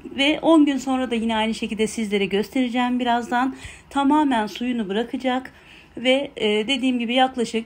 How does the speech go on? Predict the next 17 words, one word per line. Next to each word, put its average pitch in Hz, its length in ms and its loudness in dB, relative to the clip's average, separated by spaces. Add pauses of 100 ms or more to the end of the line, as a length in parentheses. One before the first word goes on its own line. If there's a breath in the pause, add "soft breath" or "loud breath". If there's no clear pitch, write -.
iki 294 320 0
ay 240 220 2 (100)
ya 302 140 -2
da, 285 340 -2
e, 214 180 -2
üç - 280 0
ay 226 220 4
sonra 233 460 -2
artık, 247 420 0 (540 loud breath)
e, 196 300 -4
tuzunu 254 580 0
güzelce 233 380 2
yıkadıktan 240 640 -4
sonra 226 280 -6
tatlandırıp 254 760 -4
afiyetle 254 520 0
tüketeceksiniz. 190 1040 -4